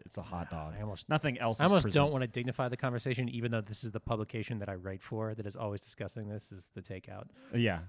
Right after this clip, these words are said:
Speaker 2: But I'm just like, uh, "No, it's not a sandwich.
Speaker 1: It's a
Speaker 2: What do you
Speaker 1: hot
Speaker 2: can't,
Speaker 1: dog.
Speaker 2: you can't," yeah, it's a,
Speaker 1: It's a hot dog.
Speaker 2: it's a hot dog.
Speaker 1: If you were holding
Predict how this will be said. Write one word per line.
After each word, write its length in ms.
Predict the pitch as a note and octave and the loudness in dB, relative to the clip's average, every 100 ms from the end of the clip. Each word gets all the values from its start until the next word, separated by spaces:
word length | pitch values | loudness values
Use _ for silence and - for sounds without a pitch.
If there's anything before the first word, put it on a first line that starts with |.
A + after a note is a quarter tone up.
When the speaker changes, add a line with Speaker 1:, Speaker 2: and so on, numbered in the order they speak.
| - | -10
Speaker 2:
But 160 | - G#2 | -6 -4
I'm 120 | G2+ | -4
just 320 | F#2+ G2 - | -6 -8 -8
like, 320 | G2 F#2+ F#2+ - | -10 -10 -12 -12
uh, 240 | - - - - | -12 -10 -12 -12
"No, 160 | C4 A#2+ | -10 -10
it's 140 | - | -10
not 120 | D3+ | -12
a 40 | F2+ | -12
sandwich. 680 | - - A2 G2 G2+ C#3+ | -14 -14 -12 -12 -10 -10
Speaker 1:
It's 140 | A2+ - | -6 -4
a 40 | |
Speaker 2:
What 20 | F#2 | -2
do 20 | |
you 60 | F2+ | -2
Speaker 1:
hot 100 | D#2+ | -4
Speaker 2:
can't, 120 | D#2+ | -8
Speaker 1:
dog. 80 | G3 | -10
Speaker 2:
you 80 | |
can't," 220 | E3+ G3+ - | -10 -14 -12
yeah, 240 | E3+ F#2+ G#2 | -12 -10 -12
it's 140 | - | -16
a, 140 | - - | -18 -6
Speaker 1:
It's 180 | A#2 A#2+ | -2 -2
a 60 | |
hot 220 | F2+ F2 D2+ | -4 -6 -10
dog. 220 | D2+ D#2+ - | -14 -14 -10
Speaker 2:
it's 100 | C3+ | -4
a 40 | |
hot 160 | B2+ G#2+ | -4 -6
dog. 260 | F2+ F#2 - _ _ | -10 -12 -18 _ _
Speaker 1:
If 180 | C3+ B2+ | -2 2
you 160 | D#3 F#3 | 2 6
were 160 | F3+ | 4
holding 800 | D3+ D3+ E3 D#3+ C3 A#2 A2 G#2+ | 4 4 4 4 2 2 0 -6